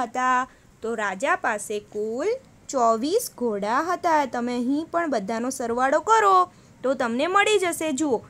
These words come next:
એક, બે, ત્રણ, ચાર, પાંચ, છ, સાત, આઠ. આઠ છે, તો ત્રણ અઠ્ઠામ કેટલા થાય? ચોવીસ. એટલે અહીં ચા-, ચોવીસ લખ્યા આપણે. હવે આપણે આગળ સમજીએ કે એક દિવ-, એક દિવસ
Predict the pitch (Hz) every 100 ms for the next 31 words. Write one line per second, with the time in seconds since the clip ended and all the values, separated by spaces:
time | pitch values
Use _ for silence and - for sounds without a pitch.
0 | - - 220 285 269 262 262 262 254 294
1 | 285 226 240 233 247 247 220 214 247 226
2 | 226 - 262 190 - - - _ _ _
3 | _ _ - 262 285 302 349 359 - -
4 | - 220 254 262 302 277 - 269 277 339
5 | 480 - - 359 359 392 381 330 302 339
6 | - 415 403 294 233 208 202 214 226 269
7 | 415 - - - 302 277 - - 311 277
8 | - - 196 214 196 - - - - -
9 | - - - - - 320 370 392 381 339
10 | 359 359 339 339 311 339 339 - _ -
11 | 605 294 339 302 233 208 196 - - -
12 | - - - 349 254 254 247 262